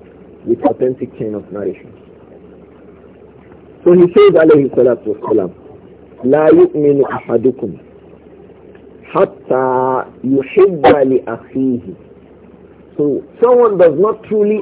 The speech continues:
attain Iman. Someone does not truly get Iman. حتى يحب لأخيه. In another riwayah, in the riwayah of Al-Imam Muslim, it says,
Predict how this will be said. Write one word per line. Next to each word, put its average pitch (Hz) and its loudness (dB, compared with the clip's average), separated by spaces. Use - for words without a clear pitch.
attain 208 0
Iman. 170 -2
Someone 202 2
does 160 4
not 190 -2
truly 185 -2
get 180 2
Iman. 180 2
حتى 170 -2
يحب 147 0
لأخيه. 165 -2
In 160 0
another 214 2
riwayah, 170 2
in 143 -6
the 135 2
riwayah 165 4
of - -8
Al-Imam 151 -4
Muslim, 135 -4
it 120 -8
says, 139 4